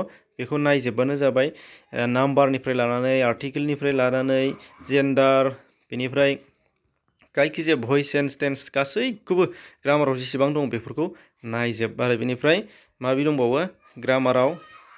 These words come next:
एसे टाइप, ओ, एप्लिकेसन लिरनाय, माबा माबि लिरनाय, बेफोरनि रुल्स एन्ड रेगुलेसनफोरखौ नायबानो जाबाय। गासैबो बे बाथ्रायानि फैजोबोआनो, फ्राय फैजोबो। बेखायनो इंलिश ग्रामारखौ नायथार आरोखि। आरो बे ग्रामाराव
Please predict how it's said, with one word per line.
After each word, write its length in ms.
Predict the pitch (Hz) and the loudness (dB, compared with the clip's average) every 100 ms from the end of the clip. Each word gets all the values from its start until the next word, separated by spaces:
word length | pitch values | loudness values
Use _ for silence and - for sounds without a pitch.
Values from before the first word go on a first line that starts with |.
| - 147 | -14 -6
एसे 300 | 131 - 143 - | -4 0 -2 2
टाइप, 280 | 139 139 131 | 2 2 0
ओ, 100 | 139 196 - - 135 | 0 -2 -8 -8 -6
एप्लिकेसन 420 | 135 135 131 139 127 | -4 -4 -4 -2 0
लिरनाय, 320 | 123 131 135 | 0 2 2
माबा 200 | 120 120 | 2 2
माबि 280 | 135 123 135 | 2 2 2
लिरनाय, 260 | 127 127 117 | 2 0 -2
बेफोरनि 280 | 117 139 143 | -2 -2 0
रुल्स 280 | 131 123 127 | 0 -2 -4
एन्ड 140 | 117 | -4
रेगुलेसनफोरखौ 720 | 127 120 120 120 113 117 110 | -4 -2 -4 -4 -6 -6 -6
नायबानो 460 | 110 120 123 113 117 | -4 -2 -2 -2 0
जाबाय। 240 | 131 127 175 - - - | 0 0 -4 -18 -20 -8
गासैबो 420 | 120 - 143 139 214 - - _ - | -8 -4 -2 0 0 -2 -20 _ -8
बे 80 | 131 | 0
बाथ्रायानि 640 | 135 135 131 120 123 123 170 - _ _ _ _ | 0 0 -2 -2 -2 -4 -4 -10 _ _ _ _
फैजोबोआनो, 680 | 156 160 135 123 147 156 117 - _ | -2 0 0 2 2 2 0 -8 _
फ्राय 160 | - 151 151 | -4 -4 -4
फैजोबो। 360 | 151 127 117 | -6 -4 0
बेखायनो 400 | 139 131 147 175 202 _ _ _ - | 0 0 0 0 -2 _ _ _ -10
इंलिश 360 | 139 147 143 - | -4 -2 -2 0
ग्रामारखौ 440 | 139 135 123 113 139 | 2 4 2 0 -2
नायथार 340 | 147 135 131 120 | 0 0 0 -4
आरोखि। 280 | 107 - 110 - - - 131 | -4 -10 -18 -20 -20 -8 -4
आरो 120 | 135 | -2
बे 60 | 135 | 0
ग्रामाराव 480 | 127 143 139 127 | 2 2 4 2